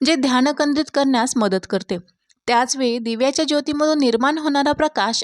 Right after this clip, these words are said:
आपल्या शरीरातील ऊर्जा स्थिर आणि संतुलित करतो. धार्मिक दृष्टिकोनातून दिवा लावणे हे देवाबद्दलच्या आपल्या समर्पणाची भावना दर्शवते.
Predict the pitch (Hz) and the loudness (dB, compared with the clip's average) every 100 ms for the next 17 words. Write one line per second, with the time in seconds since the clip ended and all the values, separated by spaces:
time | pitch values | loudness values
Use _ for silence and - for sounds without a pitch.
0 | - 233 294 311 311 285 277 294 285 - | -4 -4 0 0 2 0 -2 -4 -8 -12
1 | 240 214 202 185 202 - 302 277 202 - | -10 -6 -6 -8 -16 -8 -4 -2 -4 -6
2 | 247 285 240 202 233 247 - 208 - 190 | -6 -6 -6 -6 -6 -6 -2 -2 -2 -8
3 | - _ - - - - - 277 285 339 | -10 _ -20 -20 -20 -8 -2 2 2 2
4 | 403 370 359 381 349 339 330 339 247 240 | 0 2 2 0 -2 -2 -2 -2 -4 -2
5 | 302 311 302 262 262 285 233 214 240 247 | -2 -2 -4 -6 -6 -6 -6 -4 -4 -6
6 | 233 262 247 262 214 233 202 - 240 247 | -6 -8 -6 -8 -6 -8 -8 -8 -8 -6
7 | 262 262 269 285 233 202 202 240 190 180 | -8 -10 -10 -10 -10 -10 -10 -8 -8 -8
8 | 190 180 | -12 -12